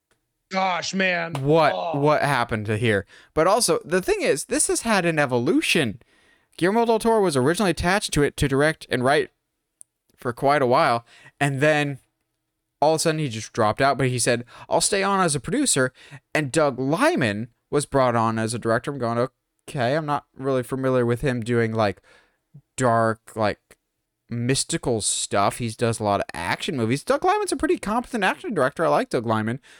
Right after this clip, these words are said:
Speaker 2: but it always felt like a weird pick. And then they always said, "Oh yeah, we're working on it, we're working on it," and then no development. I always thought Guillermo was a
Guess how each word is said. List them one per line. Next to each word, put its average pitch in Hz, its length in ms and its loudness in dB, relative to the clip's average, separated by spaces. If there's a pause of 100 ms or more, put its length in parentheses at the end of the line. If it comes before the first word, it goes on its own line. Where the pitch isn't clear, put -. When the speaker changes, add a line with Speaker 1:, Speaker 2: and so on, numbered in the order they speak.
(200)
Speaker 2:
but 131 120 2
it 131 160 2
always 143 220 0
felt 147 140 2
like 123 100 -2
a - 20 -6
weird 123 240 -2 (120)
pick. 226 220 0
And 139 140 0
then 127 240 0 (1400)
they 120 120 -4
always 120 160 0
said, 185 120 -2
"Oh 226 100 2
yeah, 240 140 2
we're 156 160 2
working 190 200 0
on 175 120 0
it, 151 40 0
we're 131 120 2
working 175 240 0
on 170 220 2
it," 160 100 2
and 131 120 0
then 123 380 -2 (100)
no 120 840 2
development. 147 760 0 (400)
I - 120 0
always 151 200 2
thought 156 180 0
Guillermo 143 340 2
was 123 180 2
a 104 100 -2